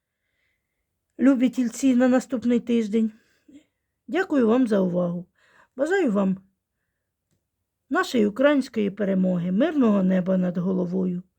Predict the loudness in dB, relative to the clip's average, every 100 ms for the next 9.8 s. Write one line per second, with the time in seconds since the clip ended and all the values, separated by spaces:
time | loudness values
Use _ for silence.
0 | _ _ _ _ _ 2 2 2 -2 -6
1 | -4 0 2 4 2 0 -2 -4 -4 -4
2 | -4 -12 -12 -10 -12 -14 _ _ _ -4
3 | 0 0 0 0 2 2 2 2 0 -4
4 | -4 -2 0 2 2 2 -2 -2 -6 -6
5 | -2 -2 -2 -2 0 -2 -4 -6 -6 -8
6 | -6 -8 -10 _ _ _ _ -10 -2 0
7 | 2 2 2 -4 -4 -2 0 0 0 -2
8 | -6 -10 -8 -10 -8 -6 -4 -6 -6 -10
9 | -10 -10 -8 -8 -12 -16 -16